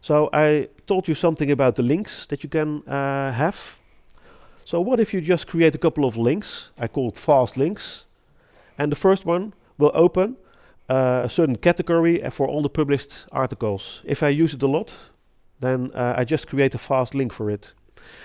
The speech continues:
The same with the, uh, four oh four direct, uh, redirect. Joomla has a redirect measure, um, redirect component.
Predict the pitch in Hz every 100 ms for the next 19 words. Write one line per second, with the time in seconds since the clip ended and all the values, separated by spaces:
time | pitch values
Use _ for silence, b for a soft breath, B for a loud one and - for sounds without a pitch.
0 | B 131 - 185 180 160 139 123 123 120
1 | 113 107 - 160 139 117 139 156 156 156
2 | 160 160 - 123 139 139 139 147 - -
3 | - _ 170 170 139 127 127 139 117 104
4 | 117 - 147 156 - 135 139 139 131 135
5 | - - 135 117 107 127 143 143 143 160
6 | 196